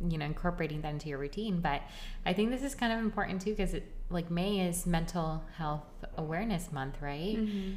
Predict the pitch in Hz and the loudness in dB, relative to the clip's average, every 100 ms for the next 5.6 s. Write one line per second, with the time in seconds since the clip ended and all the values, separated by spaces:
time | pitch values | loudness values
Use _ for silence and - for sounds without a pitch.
0 | - - 185 175 170 156 151 151 - - | -4 0 0 2 0 0 0 -2 -6 -2
1 | 170 170 160 160 151 - 147 147 151 151 | 0 0 0 -2 -2 -2 -2 -2 -2 -2
2 | - 147 143 160 151 147 - 143 - - | -2 -4 -4 -2 -2 -2 -2 -2 -2 -6
3 | - - 165 151 151 - - - - 170 | -8 -4 0 0 0 -4 -8 -10 -2 0
4 | 170 151 147 147 139 139 143 139 143 135 | 0 -2 -2 -2 0 -2 -2 -2 -2 -2
5 | 143 160 185 170 147 135 | -2 -2 0 2 2 0